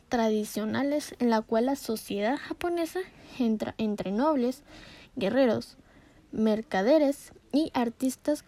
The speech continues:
como también campesinos. El periodo Edo de mil seiscientos tres empezó a mejorar, conocido como el nombre de Bakufu Tokugawa.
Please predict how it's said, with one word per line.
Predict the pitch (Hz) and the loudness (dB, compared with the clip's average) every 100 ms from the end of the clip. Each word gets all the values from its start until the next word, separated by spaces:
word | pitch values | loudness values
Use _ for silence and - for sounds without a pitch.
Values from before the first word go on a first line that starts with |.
| - | -4
como | 233 254 262 | 0 2 0
también | 233 214 226 240 | -2 -2 0 -2
campesinos. | - 240 247 247 - - - - - - - | -2 -2 -2 -4 -6 -8 -12 -20 -20 -16 -4
El | 302 | -2
periodo | 285 285 285 339 - | 0 0 2 -2 -2
Edo | - 214 220 226 - | 2 4 4 2 2
de | 233 220 | 2 4
mil | 220 226 | 4 4
seiscientos | 226 294 277 269 269 - | 2 0 2 0 -4 -8
tres | - 202 220 - - - - - - | -8 -8 -8 -14 -20 -20 -20 -12 -2
empezó | 277 294 277 262 | 0 2 2 2
a | |
mejorar, | 262 302 269 220 214 233 - - - - | 4 4 4 6 4 0 -4 -18 -20 -10
conocido | - 254 233 240 240 | -2 0 2 0 -2
como | 277 247 | 0 0
el | 220 | 2
nombre | 220 226 262 | 0 0 0
de | 285 - - | 0 -4 -10
Bakufu | 208 294 294 339 320 - 370 - - - - - - - _ | 0 0 0 -2 -2 2 0 0 -10 -20 -20 -20 -20 -20 _
Tokugawa. | 254 247 285 277 226 170 165 - | -4 -2 -2 -2 -2 -4 -4 -10